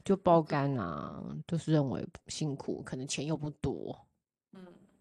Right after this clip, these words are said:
Speaker 1: 嗯。
Speaker 2: 然后是影视幕后从业人员。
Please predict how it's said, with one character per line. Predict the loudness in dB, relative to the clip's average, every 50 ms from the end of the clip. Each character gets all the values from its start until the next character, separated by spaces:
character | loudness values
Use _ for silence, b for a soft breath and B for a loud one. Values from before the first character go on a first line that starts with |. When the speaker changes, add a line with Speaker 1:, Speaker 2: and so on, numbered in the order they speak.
| _ _ _ _ _ _ _ -14
Speaker 1:
嗯。 | -10 -10 -10 -10 -12 -10
Speaker 2:
然 | -2 0 0 2 4
后 | 6 6 6 6
是 | 4 0 -2 0 0 0 0
影 | 0 -2 -2 -2 -2
视 | -4 -2 0 2 2 2 4
幕 | 4 4 4 4
后 | 4 4 6 6 6 4
从 | 2 -2 -4 -4 -4 -2
业 | 0 2 2 2
人 | 4 4 2 0 0 0 -2
员。 | -4 -4 -4